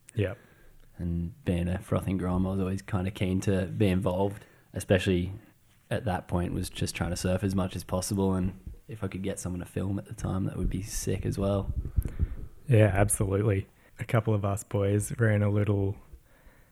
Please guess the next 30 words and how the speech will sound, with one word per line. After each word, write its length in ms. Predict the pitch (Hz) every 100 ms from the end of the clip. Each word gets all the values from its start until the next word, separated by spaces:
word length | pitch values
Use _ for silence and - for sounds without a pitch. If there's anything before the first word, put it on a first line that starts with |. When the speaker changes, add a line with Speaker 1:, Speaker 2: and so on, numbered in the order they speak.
| - - -
Speaker 1:
uh, 300 | 107 95 92
creative 600 | 98 - 98 98 101 101
hub 280 | - 107 101
organisation 1040 | 104 104 104 104 101 104 104 - 110 104 98 - _ _ _
called 260 | - 107 107
Local 340 | 104 104 110
Artists 360 | 107 107 110 -
Division, 580 | 120 110 107 123 123 120 - _ - _ - _ -
kind 180 | - 101
of 100 | 98
still 260 | - 120
going. 420 | 113 113 117 131 123 -
This 160 | 117 107
podcast 560 | - 104 104 113 107 -
is 80 |
gonna 180 | - 110
be 120 | 107
housed 420 | 104 107 104 104 110
under 220 | 107 107
that 180 | 107 107
umbrella. 520 | 107 107 107 113 123 - _ - - _ _ -
And, 520 | 107 101 98 98 98 - _ -
uh, 220 | 107 98
we 200 | 98 101
used 220 | 104 104 -
to 80 | 110
put 200 | - 107
on 180 | 104
exhibitions 920 | 107 107 117 104 107 - 110 107 104 -
and 300 | 101 98